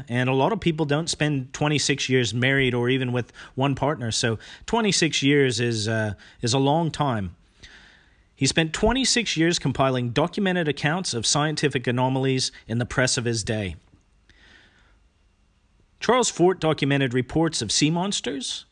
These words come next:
out-of-place artifacts, skyfalls, so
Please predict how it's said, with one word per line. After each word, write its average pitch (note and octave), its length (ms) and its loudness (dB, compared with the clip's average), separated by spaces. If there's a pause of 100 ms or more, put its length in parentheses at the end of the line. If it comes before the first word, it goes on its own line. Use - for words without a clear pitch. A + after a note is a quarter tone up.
(160)
out-of-place D3+ 540 2
artifacts, E3+ 720 -2 (160)
skyfalls, E3+ 800 0
so A2+ 420 -2